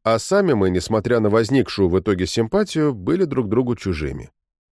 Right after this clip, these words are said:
А сейчас, через какие-нибудь часов тринадцать-четырнадцать,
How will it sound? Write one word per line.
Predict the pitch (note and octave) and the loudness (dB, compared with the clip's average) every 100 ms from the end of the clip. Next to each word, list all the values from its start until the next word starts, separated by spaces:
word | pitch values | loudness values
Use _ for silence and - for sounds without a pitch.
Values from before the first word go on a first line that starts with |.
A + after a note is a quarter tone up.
| _ _ _ _ - | _ _ _ _ -4
А | A#2+ | -2
сейчас, | A2 G2+ C3 D3 B2 - | 0 -2 2 4 2 0
через | - F#2+ F#2+ E2 - | -2 2 2 0 -6
какие-нибудь | - F2 A#2+ A2+ F#2+ F2 | -6 -2 0 0 0 -2
часов | - - A2+ | -4 -4 -6
тринадцать-четырнадцать, | - G2 F#2+ A#2+ - F2+ - F2 C#3 E3 A#2+ D#2+ A#1+ | -2 0 2 0 0 -6 -6 -4 -2 -2 -2 -4 -8